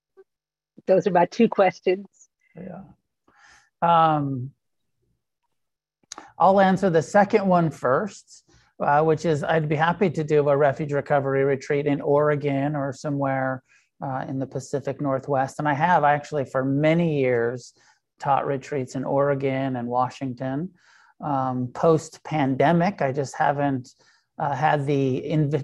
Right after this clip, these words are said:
Speaker 2: invitations or infrastructure, um, to, you know,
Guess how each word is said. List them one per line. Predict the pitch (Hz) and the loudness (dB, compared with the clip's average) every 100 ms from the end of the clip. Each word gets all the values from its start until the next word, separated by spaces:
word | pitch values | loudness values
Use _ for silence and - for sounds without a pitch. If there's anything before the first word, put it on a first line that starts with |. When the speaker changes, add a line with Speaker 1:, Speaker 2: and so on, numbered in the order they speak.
| - | 0
Speaker 2:
invitations | 190 190 175 - 180 175 180 170 156 | 4 4 4 2 2 2 0 0 0
or | 143 131 | 0 0
infrastructure, | 170 170 160 - - 147 - - 170 214 - - _ _ | 0 0 -2 -4 0 0 -2 -6 -4 -4 -10 -20 _ _
um, | 156 147 131 123 127 131 127 147 | -4 -2 -2 -4 -4 -6 -8 -12
to, | - 147 135 139 | -8 -4 -4 -4
you | 147 | -6
know, | 127 120 127 | -6 -6 -8